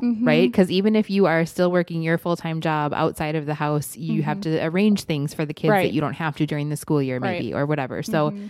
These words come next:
Speaker 2: that's really helpful. Um, I think going into it with, um, a mindset of it's also okay for it to be fun for you and to
Speaker 1: Mm.
Speaker 2: work for you.
Speaker 1: Mm-hmm.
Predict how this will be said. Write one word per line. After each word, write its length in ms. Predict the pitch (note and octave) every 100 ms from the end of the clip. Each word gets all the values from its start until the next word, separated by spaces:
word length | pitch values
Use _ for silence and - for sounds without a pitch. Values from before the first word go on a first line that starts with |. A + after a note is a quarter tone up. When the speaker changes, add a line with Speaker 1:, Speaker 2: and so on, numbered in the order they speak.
| - _ _
Speaker 2:
that's 240 | F3+ G3 A#3
really 160 | A3+
helpful. 520 | G3+ D#3+ - D3+ E3 - _ _ _ _ -
Um, 200 | F#3+ F#3+ -
I 140 | G3+
think 260 | F4+ F4+ -
going 240 | A3 G3+
into 280 | F#3+ G3+ G3
it 100 | -
with, 220 | F3 - _
um, 540 | C#3+ E3 D#3+ D#3+ D#3+ D#3 - _ _ -
a 100 | F#3
mindset 480 | F#3 F3 F3+ F#3 F3+
of 180 | F3 E3
it's 180 | F3 -
also 380 | E3 F#3+ B3 A#3
okay 240 | A3+ F3
for 100 | F3+
it 140 | E3+ -
to 80 |
be 100 | E3+
fun 380 | D#3 E3 D3+ D#3+
for 160 | E3 E3+
you 360 | D3+ C#3 F3+ -
and 320 | B3 F3+ F3
to 100 | F#3
Speaker 1:
Mm. 60 | D#3
Speaker 2:
work 280 | C#3+ -
for 140 | - F#3
you. 360 | F3+ F#3+ G#3+ B3
Speaker 1:
Mm-hmm. 320 | A3 B3 B3+